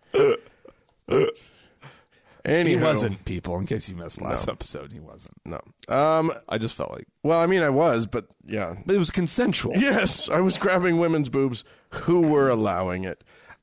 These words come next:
Speaker 1: Um, which was, every single time was amazing to me. Every
Speaker 2: Mm-hmm.
Speaker 1: single time a woman consented to let me grab her boobs, I thought a miracle had happened.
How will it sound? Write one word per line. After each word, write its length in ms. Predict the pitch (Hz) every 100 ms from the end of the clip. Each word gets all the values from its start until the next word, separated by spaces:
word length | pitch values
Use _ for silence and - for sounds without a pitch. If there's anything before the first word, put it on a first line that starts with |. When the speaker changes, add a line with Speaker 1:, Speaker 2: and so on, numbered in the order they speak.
| -
Speaker 1:
Um, 680 | 151 170 170 170 170 156 - _ _ _ _ _ _ -
which 200 | 185 127
was, 120 | 127 - _ -
every 280 | 139 139 143
single 260 | 135 127
time 240 | 120 98 98
was 140 | 101
amazing 400 | 87 82 78 -
to 100 | -
me. 200 | - - - _ _ -
Every 240 | 143 202
Speaker 2:
Mm-hmm. 60 | 208
Speaker 1:
single 200 | 202 190
time 220 | 190 143
a 60 | 143
woman 240 | 127 127
consented 520 | 123 131 120 113 117 107
to 80 |
let 160 | 107 107
me 80 | 110
grab 240 | 107 104
her 80 | 107
boobs, 420 | 95 107 110 110 - - _
I 80 | 117
thought 200 | 123 110 110
a 40 |
miracle 440 | 104 90 98 -
had 80 | 73
happened. 400 | 62 57 - -